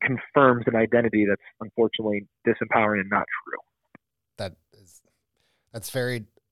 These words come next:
Speaker 2: deep in a sense of, uh, we don't think about the, the consequences of what we're doing to our society by allowing this type of marketing, because marketing leads to choices, and choices lead to consequences.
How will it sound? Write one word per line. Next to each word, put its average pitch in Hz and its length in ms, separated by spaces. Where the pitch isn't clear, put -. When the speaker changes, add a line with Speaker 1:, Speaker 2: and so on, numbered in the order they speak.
Speaker 2:
deep 110 280
in 113 100
a 110 60
sense 107 340
of, 92 300
uh, 101 220
we 123 100
don't 113 260
think 135 220
about 107 360
the, 101 260
the 107 80
consequences 110 720
of 104 400
what 123 240
we're 127 100
doing 123 340
to 110 80
our 104 120
society 120 520
by 104 120
allowing 107 500
this 107 100
type - 180
of 98 80
marketing, 104 420
because 107 220
marketing 139 460
leads 120 240
to - 120
choices, 110 680
and 113 100
choices 131 420
lead 120 120
to 101 60
consequences. 113 800